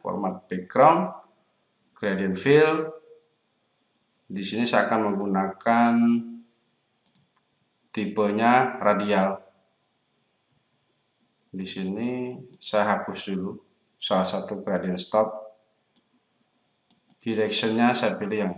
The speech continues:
ini, from center. Lalu silakan kita ganti warnanya di bagian gradient stop satu.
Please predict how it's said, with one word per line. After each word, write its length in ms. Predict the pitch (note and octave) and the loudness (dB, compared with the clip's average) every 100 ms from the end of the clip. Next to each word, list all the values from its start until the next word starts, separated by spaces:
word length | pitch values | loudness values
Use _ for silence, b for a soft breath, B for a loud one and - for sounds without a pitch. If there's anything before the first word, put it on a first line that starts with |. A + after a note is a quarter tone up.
| - | -10
ini, 40 | _ _ _ _ _ _ _ _ - | _ _ _ _ _ _ _ _ -8
from 240 | - A3 G#3 | 0 2 2
center. 360 | F#3+ E3 D3+ - - _ _ _ _ _ _ _ _ _ _ _ _ _ _ _ _ - _ _ _ _ _ _ _ - | -2 -4 -10 -12 -20 _ _ _ _ _ _ _ _ _ _ _ _ _ _ _ _ -20 _ _ _ _ _ _ _ 6
Lalu 220 | D3 F#3+ | 10 10
silakan 440 | F#3+ D3+ D3+ F3+ - | 10 10 10 8 4
kita 240 | B2 C#3+ C#3+ | 2 4 4
ganti 280 | A#2 G#2 | 2 0
warnanya 520 | A2+ G2 F#2 F#2 F2+ - _ _ | 0 -2 -2 -4 -4 -12 _ _
di 240 | G#2 A2+ | -6 -2
bagian 840 | A#2 A#2+ A#2+ - D3 D3+ E3 D3+ - | 0 2 2 2 4 4 2 -2 -4
gradient 400 | A#2 A2+ A#2+ C3+ | 0 0 2 2
stop 320 | - A2+ - | 2 0 -2
satu. 320 | G2 - F#3 | -6 -8 -12